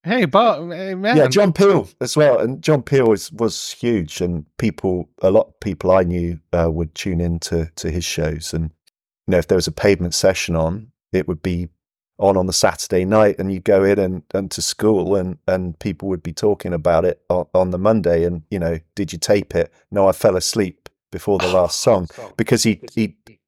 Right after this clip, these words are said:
Speaker 2: play a song throughout a two or three hour program every once in a while with no i-, indication of when that was gonna be on. So you had to be there with your, your pause button and the
Speaker 1: Oh,
Speaker 2: record
Speaker 1: man,
Speaker 2: pressed,
Speaker 1: those
Speaker 2: ready to,
Speaker 1: days.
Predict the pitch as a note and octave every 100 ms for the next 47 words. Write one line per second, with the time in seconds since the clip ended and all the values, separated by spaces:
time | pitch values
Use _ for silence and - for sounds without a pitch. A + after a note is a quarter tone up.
0 | _ - C3 A2 - - A#2 G2 F#2 -
1 | _ - G#2 G2+ F#2+ F#2+ F2 _ _ _
2 | - B2 G2 - A#2 G#2 F#2+ F2 - A#2
3 | A2 F2+ E2+ E2 D#2+ _ _ _ _ -
4 | G#2+ G#2 G2+ G2+ - G2+ F#2+ A2+ G#2+ F2+
5 | F#2+ G#2 A#2+ A#2+ G#2+ - _ _ _ _
6 | _ _ _ _ G#2+ - D3 C3 A2+ D3
7 | C#3+ - G#2 G#2 G2+ G2+ - G#2 E2 A2+
8 | G#2+ - A2 A2 B2+ - F2 A#2 A#2+ G#2+
9 | G2+ G#2 - G2 F2+ - _ _ _ _
10 | _ _ - - - B2 G2 - G2+ G2+
11 | G2 - _ _ _ _ _ _ - F#2
12 | F#2 C#3 C#3 A2 F#2 G#2+ A2 B2 A#2+ A#2
13 | A#2 E3 - - A#2 A2+ A2+ A#2 G2 -
14 | -